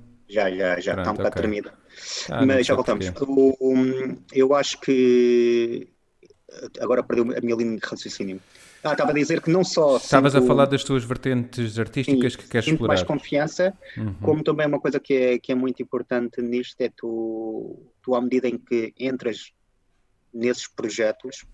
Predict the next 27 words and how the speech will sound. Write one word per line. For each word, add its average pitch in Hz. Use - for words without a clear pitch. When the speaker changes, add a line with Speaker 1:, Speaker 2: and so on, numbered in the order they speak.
Speaker 1:
em 120
Speaker 2:
Uhum. -
Speaker 1:
todos -
o 101
tipo 127
de -
projetos, 123
é 131
também 127
muito 127
bom 123
teres 120
um 117
networking 117
maior 110
e 107
maior, 107
encontrar 110
pessoas, 107
lá 107
está, 98
que -
estão 113
dispostas 110
a 135
Speaker 2:
Uhum. 101
Speaker 1:
fazer 120